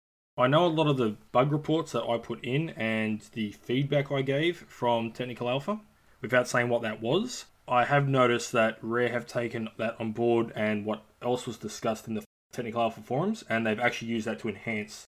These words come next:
the Order of Souls. So, yeah, without going to specifics, it has come a long way since it was an alpha, and a lot of that was due to Rare listening to our feedback.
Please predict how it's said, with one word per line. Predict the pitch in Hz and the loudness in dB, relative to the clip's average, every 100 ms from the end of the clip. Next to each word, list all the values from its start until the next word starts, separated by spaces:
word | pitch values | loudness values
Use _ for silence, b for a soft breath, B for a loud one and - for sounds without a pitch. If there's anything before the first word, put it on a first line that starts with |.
| _ _ - | _ _ -2
the | 117 | 2
Order | 107 101 | 2 0
of | 98 | -6
Souls. | 101 95 - - _ _ _ | -12 -12 -14 -20 _ _ _
So, | - 120 113 113 107 - | -2 2 4 4 0 -4
yeah, | 127 110 120 | -4 -2 -2
without | 120 170 170 | 6 6 6
going | 147 135 | 4 2
to | 120 | -2
specifics, | - 117 139 143 110 139 - - _ - | -8 -4 -2 -2 -2 -6 -12 -16 _ -6
it | 120 | 2
has | 131 156 | 4 4
come | - 135 | 4 2
a | 123 | 4
long | 120 117 | 2 2
way | 113 110 | 2 2
since | - - | -2 -6
it | |
was | 113 107 | -4 -4
an | 110 | -2
alpha, | 117 123 180 180 | -2 0 -4 -4
and | 185 175 110 | -6 -6 -6
a | - | -2
lot | 117 | 0
of | 117 | 2
that | 113 | 2
was | 107 - | -2 -4
due | 120 110 | -4 -4
to | - 110 107 107 | -2 0 0 0
Rare | 110 110 | 0 2
listening | 107 104 110 | 2 -2 -6
to | 104 | -6
our | 101 | -8
feedback. | 104 101 101 98 | -6 -8 -8 -10